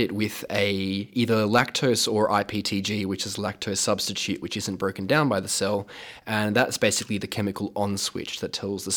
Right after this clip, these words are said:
cell, "Now it's time to start producing insulin." The insulin itself can actually be quite toxic to the cells in higher concentrations. So, uh, there's some important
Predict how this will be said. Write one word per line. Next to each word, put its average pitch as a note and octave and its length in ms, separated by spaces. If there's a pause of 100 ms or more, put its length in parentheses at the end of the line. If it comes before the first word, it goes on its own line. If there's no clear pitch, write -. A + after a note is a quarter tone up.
cell, G2 220
"Now A2 240
it's - 100
time G2 200
to F#2+ 60
start G2 220
producing G2+ 340
insulin." F3 440 (440)
The G#2+ 360
insulin D3 300
itself G#2 320
can A2+ 100
actually G#2 360
be - 20
quite - 280
toxic - 380
to B2 80
the A2 100
cells A2+ 400
in G2+ 60
higher G#2+ 260
concentrations. G#2 920
So, G2+ 400 (440)
uh, G#2 280
there's G#2 140
some A2 140
important G2 640